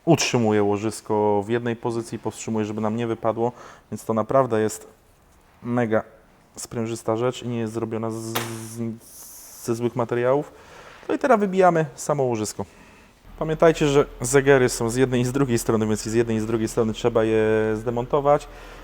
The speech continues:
No i teraz jak wybić łożysko? Musicie pamiętać, żeby nie usz-, żeby wam się nie rozpadło na kawałki, żeby wam bieżnia w środku, a nic nie zostało. Musicie dostosować jakąkolwiek nasadkę, nakładkę, kawałek krążka, czegokolwiek, w co możecie bić,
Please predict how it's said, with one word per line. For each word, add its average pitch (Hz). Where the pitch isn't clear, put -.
No -
i 180
teraz 185
jak 175
wybić 147
łożysko? 127
Musicie 147
pamiętać, 160
żeby 139
nie 147
usz-, 135
żeby 143
wam 143
się 151
nie 147
rozpadło 147
na 131
kawałki, 131
żeby 127
wam 123
bieżnia 131
w -
środku, 131
a 123
nic 123
nie 127
zostało. 127
Musicie 135
dostosować 135
jakąkolwiek 139
nasadkę, -
nakładkę, 127
kawałek 131
krążka, 139
czegokolwiek, 127
w -
co -
możecie 127
bić, 120